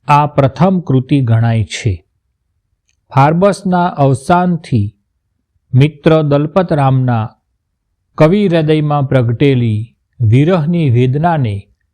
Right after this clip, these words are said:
આ કાવ્યમાં વ્યક્ત કરેલ છે. આ કાવ્યની કેટલીક પંક્તિઓ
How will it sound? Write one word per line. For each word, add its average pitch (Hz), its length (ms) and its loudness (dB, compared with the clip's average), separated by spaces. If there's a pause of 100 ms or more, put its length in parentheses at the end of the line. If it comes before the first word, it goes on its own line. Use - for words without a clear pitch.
(500)
આ 185 180 4
કાવ્યમાં 123 1000 -2
વ્યક્ત 139 400 0
કરેલ 120 420 0
છે. - 440 -6 (1400)
આ 196 160 4
કાવ્યની 139 800 -2 (220)
કેટલીક 202 480 0
પંક્તિઓ 120 720 0